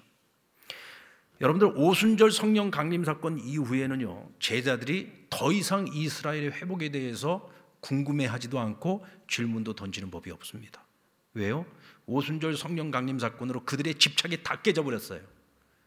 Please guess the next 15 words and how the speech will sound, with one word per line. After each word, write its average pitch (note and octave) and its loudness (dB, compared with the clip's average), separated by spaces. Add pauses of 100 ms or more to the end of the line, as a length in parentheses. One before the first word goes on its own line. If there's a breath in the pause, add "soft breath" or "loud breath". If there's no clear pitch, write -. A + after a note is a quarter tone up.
(120)
다시 C#3 6
말하면 E3+ 8 (320 loud breath)
그들의 E3+ 4
집착에서 D#3+ 2 (200 loud breath)
그들을 D3 0
온전히 G#3 6
벗어나게 C#3+ 0
만든 B2 -4
사건이 C3 -2 (200 loud breath)
오순절 D#3 2
성령 D#3+ -4
강림 C3 2
사건이었다. G#2 -6 (320 loud breath)
이것은 E3+ 4
여러분, A2+ 0